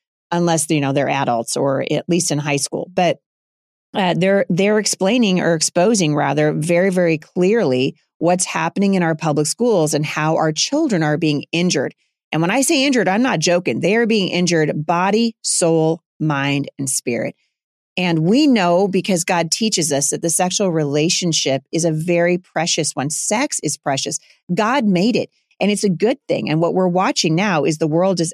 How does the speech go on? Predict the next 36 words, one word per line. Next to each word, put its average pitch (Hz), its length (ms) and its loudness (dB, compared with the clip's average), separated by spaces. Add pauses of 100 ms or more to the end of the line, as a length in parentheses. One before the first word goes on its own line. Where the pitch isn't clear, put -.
absolutely 160 500 -2
taking 151 520 -2
a 135 180 -2
full 208 400 0
aim 165 340 0
at 156 200 -6
distorting 180 800 0
God's 165 300 -2
idea 160 360 0
of 139 80 -4
sex, 165 260 -2
particularly 180 720 -2
as 147 140 -2
it 135 80 -4
relates 151 320 -2
between 156 340 -4 (340)
male 190 360 0
and 151 200 -2
female 214 560 0
and 151 300 -2
in 156 340 0
marriage. 156 560 0
And 156 120 -2
it's 156 100 -6
part 254 160 -2
of 233 80 -2
the 190 60 -4
reason 160 420 0
why 175 320 0
I 156 100 -2
decided 147 440 -2
to 165 80 -4
just 156 260 -4
take 170 220 -2
a 151 80 0
brief, 208 440 -2